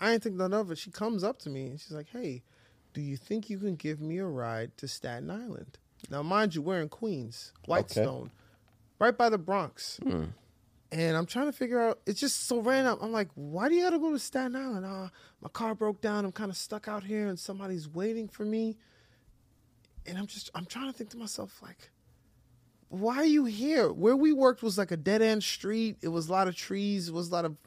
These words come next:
Speaker 1: wasn't a lot of stuff around. I'm like, "Where are you coming from?" "Oh, I just came from the DeVry." I'm like, "You came from DeVry just like that? Were you fixing cars
Speaker 2: I
Speaker 1: or
Speaker 2: love that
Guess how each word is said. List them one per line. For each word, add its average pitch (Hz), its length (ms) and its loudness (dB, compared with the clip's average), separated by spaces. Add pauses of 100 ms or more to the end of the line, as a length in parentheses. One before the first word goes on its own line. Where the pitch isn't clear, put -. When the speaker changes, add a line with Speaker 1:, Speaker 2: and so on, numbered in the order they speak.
Speaker 1:
wasn't - 720 4
a - 20 -2
lot 233 140 6
of 226 80 2
stuff - 240 4
around. 269 260 4
I'm 226 100 0
like, 208 220 6
"Where 226 160 2
are - 20 6
you 285 120 6
coming 311 220 0
from?" 214 180 -2
"Oh, 262 180 6
I 254 140 6
just 247 180 -4
came 254 240 0
from 226 300 2
the 202 120 4
DeVry." 185 600 2
I'm 180 80 -6
like, 170 160 -4 (180)
"You 175 100 -4
came 277 200 0
from 247 180 -6
DeVry 185 460 4
just 226 260 -2
like 151 220 0
that? 247 420 -6 (720)
Were 175 80 2
you 190 160 6
fixing 262 400 0
cars 370 400 8
Speaker 2:
I - 20 10
Speaker 1:
or - 40 10
Speaker 2:
love 254 180 8
that - 60 10